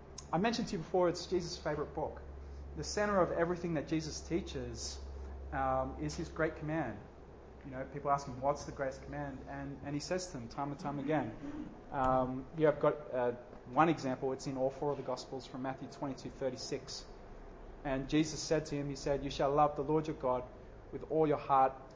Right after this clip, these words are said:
with all your soul, and with all your mind. This is the great and first commandment. And the second is like it, you shall love your neighbour as yourself. On these two commandments depend all the law and the prophets."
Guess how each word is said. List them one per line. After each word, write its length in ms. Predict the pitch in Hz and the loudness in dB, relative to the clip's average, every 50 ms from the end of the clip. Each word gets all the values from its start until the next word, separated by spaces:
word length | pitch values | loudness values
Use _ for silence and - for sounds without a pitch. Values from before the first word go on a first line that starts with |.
| - - - - | -18 -14 -6 -4
with 160 | 143 135 147 | 0 4 4
all 100 | 156 160 | 6 6
your 80 | 151 | 6
soul, 480 | 151 - - 156 135 131 131 139 143 - - - - - - - | 4 2 2 4 6 6 6 4 2 -4 -12 -14 -16 -16 -12 -8
and 120 | 180 170 156 | -4 -2 0
with 100 | 147 151 | 4 6
all 140 | 151 147 139 | 6 6 6
your 100 | 139 135 | 4 2
mind. 280 | 143 139 139 135 135 | 2 0 2 0 0
This 120 | 143 139 156 | -2 -4 -6
is 60 | 131 | -6
the 80 | 143 | -6
great 340 | 131 - - 143 139 143 139 143 | -6 0 6 6 6 6 6 0
and 100 | 139 - - - | -6 -6 0 0
first 240 | 151 151 151 - | 0 0 0 -2
commandment. 340 | - 135 117 110 110 110 107 - - - - - - - - - - - - - - - - - - - - - - - - - - | -8 -8 -8 -8 -8 -10 -10 -12 -16 -18 -18 -18 -18 -18 -18 -18 -18 -18 -18 -18 -18 -18 -18 -18 -18 -18 -18 -18 -18 -18 -18 -12 -8
And 100 | 135 131 | -6 -6
the 60 | 135 | -4
second 240 | - 160 147 156 147 | -2 -2 -2 -2 -2
is 100 | 127 - | -4 0
like 200 | 143 131 131 - | 0 0 0 -2
it, 40 | 117 - | -6 -8
you 60 | 131 | -8
shall 180 | 113 - 139 123 | -4 -4 -2 0
love 260 | 127 135 131 131 131 | 4 4 4 4 2
your 100 | 135 127 | -2 -4
neighbour 360 | 127 127 127 123 120 131 - - 120 | -4 -2 -2 -2 0 -2 -2 0 -2
as 220 | 123 127 120 - | -2 -4 -4 -6
yourself. 360 | 117 - - - 127 110 104 - - - - - - - | -10 -8 -4 0 0 0 -2 -4 -10 -14 -16 -14 -10 -10
On 140 | 127 135 | -8 -6
these 160 | 139 139 131 - | -4 -6 -6 -6
two 140 | - - | -10 -14
commandments 440 | 127 - 131 123 120 123 123 120 - | -12 -10 -8 -8 -8 -8 -8 -10 -12
depend 320 | - - - 131 120 120 113 120 | -14 -14 -10 -10 -10 -8 -6 -6
all 100 | 120 120 | -6 -6
the 140 | 117 120 120 | -4 -6 -6
law 60 | 120 | -6
and 80 | 117 | -6
the 140 | 113 - - | -8 -8 -8
prophets." 400 | - 117 - 117 110 - - - | -10 -8 -8 -10 -12 -12 -14 -16